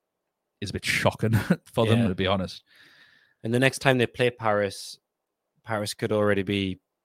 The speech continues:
Speaker 2: through, and so they're playing, like, a rotated squad, and
Speaker 1: Yeah,
Speaker 2: it's gonna, it's
Speaker 1: exactly.
Speaker 2: gonna be at Dortmund. Like, that's, that's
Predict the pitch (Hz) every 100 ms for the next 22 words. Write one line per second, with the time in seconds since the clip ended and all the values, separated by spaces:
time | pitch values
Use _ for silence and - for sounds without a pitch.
0 | - - 113 113 104 101 107 - _ _
1 | _ _ - 110 101 98 - 110 104 107
2 | - - - 107 101 98 110 104 107 -
3 | 107 101 - - 107 107 104 107 98 95
4 | _ _ 123 127 165 156 143 123 110 143
5 | 120 160 175 123 113 113 - 117 - -
6 | 101 101 110 117 - - 117 110 120 110
7 | - - - - 135 120